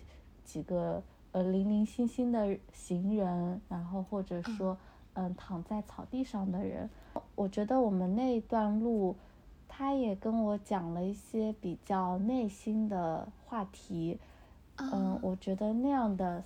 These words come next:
Speaker 1: 散步和那样的对话是我非常理想，是我理想中想要有的状态。
Speaker 2: 嗯。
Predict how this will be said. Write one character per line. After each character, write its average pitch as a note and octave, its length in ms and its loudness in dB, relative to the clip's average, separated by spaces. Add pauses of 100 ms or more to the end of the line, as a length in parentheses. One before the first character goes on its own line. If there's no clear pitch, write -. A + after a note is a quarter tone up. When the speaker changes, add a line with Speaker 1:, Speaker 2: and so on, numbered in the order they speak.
Speaker 1:
散 A3 240 0
步 G#3 200 -2
和 G3 160 -2
那 G#3+ 160 2
样 A3 180 0
的 F#3 80 -2
对 G#3+ 240 -4
话 G#3 260 -6
是 - 220 -8
我 F#3+ 300 -4
非 A#3+ 100 -4
常 F3 420 -8 (260)
理 F3+ 200 -2
想， - 380 -4 (680)
是 - 220 -4
我 F#3+ 120 2
理 F#3 220 -2
想 F3 240 -4
中 F#3+ 300 0 (240)
想 E3+ 260 -8
要 G#3 180 -2
有 F#3 300 -4
的 - 180 -8 (440)
状 F#3+ 260 0
态。 - 320 -12 (800)
Speaker 2:
嗯。 G#3 260 -10